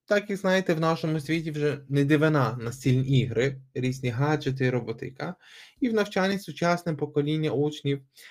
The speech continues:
е, складно теж зацікавити, наприклад, звичайними книжками, а тим паче чомусь здивувати. Але як же ж навчати так, щоб учні, е, з нетерпінням чекали уроку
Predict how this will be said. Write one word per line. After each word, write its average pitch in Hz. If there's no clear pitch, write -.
е, 123
складно 135
теж 110
зацікавити, 120
наприклад, 110
звичайними 143
книжками, 127
а 107
тим 113
паче 113
чомусь 120
здивувати. 131
Але 233
як 185
же 185
ж 180
навчати 160
так, 156
щоб 139
учні, 139
е, 117
з 135
нетерпінням 139
чекали 120
уроку 120